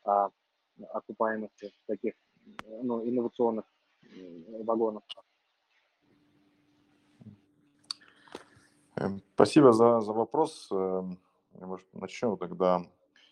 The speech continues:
Speaker 2: И инновационные вагоны, они технически интересны, но мы пока воздерживались, воз-,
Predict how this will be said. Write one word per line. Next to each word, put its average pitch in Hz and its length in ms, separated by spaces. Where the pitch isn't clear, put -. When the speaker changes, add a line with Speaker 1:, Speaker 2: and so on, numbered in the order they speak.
Speaker 2:
И 107 40
инновационные 104 1160
вагоны, 113 420
они 101 760
технически 123 420
интересны, 120 640
но 90 360
мы 95 200
пока 107 680
воздерживались, 98 760
воз-, - 280